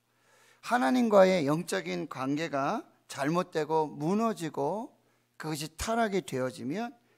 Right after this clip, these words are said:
바로 인간의 관계들, 사회적 관계들, 이 모든 것이 다 무너지게 되는데 그 첫 번째 나오는 증상이,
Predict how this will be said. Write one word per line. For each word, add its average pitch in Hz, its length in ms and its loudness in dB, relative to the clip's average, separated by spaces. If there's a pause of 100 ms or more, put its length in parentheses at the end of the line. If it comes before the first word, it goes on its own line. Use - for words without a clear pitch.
바로 160 420 -2 (380)
인간의 165 640 0
관계들, 117 680 -4 (240)
사회적 196 640 -2
관계들, 123 640 -2 (320)
이 127 120 -6
모든 139 460 -2
것이 147 320 -4
다 143 420 -4 (380)
무너지게 151 600 2
되는데 135 580 -6 (280)
그 - 160 -16
첫 - 220 -8
번째 196 340 4
나오는 123 460 0
증상이, 135 840 -6